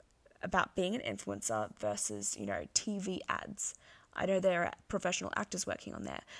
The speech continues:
but I'm gonna explain it more in depth. So, for an advertisement, you need to have an actor, you know, lots of production,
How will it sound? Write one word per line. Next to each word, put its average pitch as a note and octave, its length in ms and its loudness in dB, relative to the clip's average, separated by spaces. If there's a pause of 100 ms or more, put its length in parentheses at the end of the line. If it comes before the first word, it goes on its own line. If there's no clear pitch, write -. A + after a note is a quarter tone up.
(280)
but - 200 6
I'm G3 120 2
gonna G#3+ 140 4
explain F#3 280 2
it F3+ 100 -2
more F3+ 120 0
in F3 80 -2
depth. - 360 -2
So, - 220 8 (960)
for - 160 12
an C4+ 140 12
advertisement, - 800 4 (560)
you F#3+ 180 6
need G3 140 8
to A3 80 6
have F3 360 8 (140)
an - 160 -2
actor, G3+ 480 4 (1400)
you F3+ 80 4
know, E3 160 2 (220)
lots - 320 4
of - 80 -8
production, F#3+ 720 6